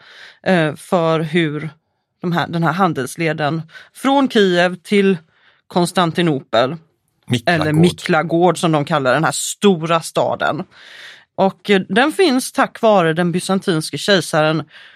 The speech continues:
Speaker 1: Konstantin den sjunde Porphyrogennetos.
Speaker 2: Precis, den purpurfödde, den i
Speaker 1: Ja.
Speaker 2: purpurgemaket födde
Speaker 1: Det är
Speaker 2: Konstantin.
Speaker 1: ett fantastiskt namn.
Speaker 2: Ja, alltså purpur, det var ju den viktiga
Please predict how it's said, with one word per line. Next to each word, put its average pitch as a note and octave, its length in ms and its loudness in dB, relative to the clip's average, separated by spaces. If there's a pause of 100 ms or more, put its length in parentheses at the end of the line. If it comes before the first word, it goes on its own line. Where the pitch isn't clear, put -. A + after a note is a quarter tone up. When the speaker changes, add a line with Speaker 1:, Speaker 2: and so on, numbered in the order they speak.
(280)
Speaker 1:
Konstantin G3+ 880 0
den F3 240 0
sjunde E3 600 0 (260)
Porphyrogennetos. G3+ 1500 0
Speaker 2:
Precis, A2 500 -6
den G#2 300 -2
purpurfödde, A#2+ 960 -2
den G#2+ 180 0
i A2 100 -2
Speaker 1:
Ja. F3 180 2
Speaker 2:
purpurgemaket G#2+ 680 -6
födde G2+ 200 -8
Speaker 1:
Det - 60 -20
är - 40 -20
Speaker 2:
Konstantin. - 480 -4
Speaker 1:
ett B2 80 -18
fantastiskt - 760 -6
namn. - 340 -8
Speaker 2:
Ja, G2+ 80 -6
alltså A#2 200 -4
purpur, C#3+ 720 0
det A2 120 -4
var G#2 220 0
ju G#2+ 200 -2 (260)
den G#2 340 -6
viktiga - 480 -8